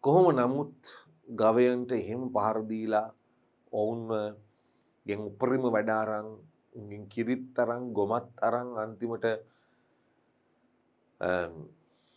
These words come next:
ඌව ප්‍රවාහන මාධ්‍යයටත් පාවිච්චි කරලා ඔක්කොම කරලා බැරි බැරි වුණාම අන්තිමට මස් කරේටත් විකුණනවා කියන්නේ ඉතින්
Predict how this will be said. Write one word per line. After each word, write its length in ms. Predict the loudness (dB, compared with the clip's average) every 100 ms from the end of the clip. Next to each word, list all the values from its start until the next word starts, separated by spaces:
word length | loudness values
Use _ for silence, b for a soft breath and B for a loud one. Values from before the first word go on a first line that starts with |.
| b b
ඌව 260 | -4 0 2
ප්‍රවාහන 440 | 4 6 6 6 6
මාධ්‍යයටත් 560 | 4 2 2 -2 0
පාවිච්චි 360 | 4 4 4 -2
කරලා 260 | -2 0 0
ඔක්කොම 320 | 0 4 4 4
කරලා 280 | 2 0 2
බැරි 240 | 2 2
බැරි 200 | 0 -2
වුණාම 320 | -4 -6 -6
අන්තිමට 300 | -6 -4 -4
මස් 220 | -4 -4 -4
කරේටත් 400 | -4 -2 -4 -8
විකුණනවා 420 | -12 -10 -8 -8
කියන්නේ 280 | -8 -8 -8
ඉතින් 160 | -10